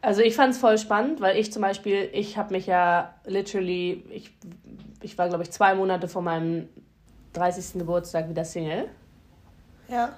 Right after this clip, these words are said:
Speaker 1: Und ich war so erleichtert irgendwie so. Ich war richtig, also ich fand's dann richtig cool, gut dreißig zu werden. Ich hab mich richtig gut gefühlt. Ich hab so richtig gemerkt, okay, es war der richtige Schritt.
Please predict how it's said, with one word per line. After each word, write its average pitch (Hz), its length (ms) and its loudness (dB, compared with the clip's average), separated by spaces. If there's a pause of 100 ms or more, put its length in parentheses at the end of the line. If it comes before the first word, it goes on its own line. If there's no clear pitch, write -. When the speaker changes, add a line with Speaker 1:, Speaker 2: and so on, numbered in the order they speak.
(140)
Speaker 1:
Und 185 480 -2 (360)
ich - 180 -12
war 185 240 2
so 190 400 6
erleichtert 180 640 2
irgendwie 165 300 -4
so. 165 280 0
Ich 165 180 -6
war 170 200 2
richtig, 180 500 -6
also 175 220 -2
ich - 200 -8
fand's - 500 -4
dann 175 140 0
richtig - 360 -4
cool, 220 140 -4
gut 196 200 -8
dreißig 180 360 2
zu - 100 -12
werden. 165 220 2
Ich 165 60 -12
hab 165 60 -10
mich 180 140 -10
richtig - 280 -6
gut 180 160 -12
gefühlt. 165 400 -4
Ich 165 60 -4
hab 165 60 -4
so 170 100 -4
richtig 180 220 -6
gemerkt, 170 300 -4
okay, 180 160 -6
es 170 100 -4
war 165 80 2
der 160 120 0
richtige 185 280 -4
Schritt. 175 460 -4